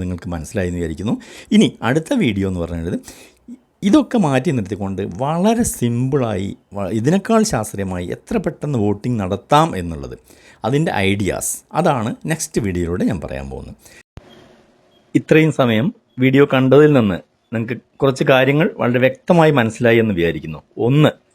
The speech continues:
മൈക്രോ കൺട്രോളർ പ്രോഗ്രാമിംഗ് എന്നത് തിരഞ്ഞെടുപ്പ്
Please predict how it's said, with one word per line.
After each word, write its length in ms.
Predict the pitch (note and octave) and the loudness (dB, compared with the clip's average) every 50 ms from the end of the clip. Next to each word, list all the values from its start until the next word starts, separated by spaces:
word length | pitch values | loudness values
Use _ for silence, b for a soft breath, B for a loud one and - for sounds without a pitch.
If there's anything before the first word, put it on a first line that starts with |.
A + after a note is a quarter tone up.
| b b b b b b b b b b b - | b b b b b b b b b b b 2
മൈക്രോ 340 | B2 - B3+ - - G3 F#3 F#3 E3+ | 2 2 2 2 4 4 4 6 4
കൺട്രോളർ 340 | D#3+ D3 C3+ C3+ D3+ D#3 - - | 4 6 6 4 4 2 0 2
പ്രോഗ്രാമിംഗ് 540 | C3+ B2+ B2 A#2+ B2+ B2+ C3 C3 C3 B2+ A#2 A2 | 4 4 4 4 4 4 4 2 2 2 2 2
എന്നത് 220 | G#2 G2+ C3+ - - - _ _ _ - | 2 2 2 0 0 -2 _ _ _ -4
തിരഞ്ഞെടുപ്പ് 500 | C#3+ B2+ C3 C3 C#3 C#3 C#3 C#3+ - - | 0 2 2 4 4 4 2 2 4 4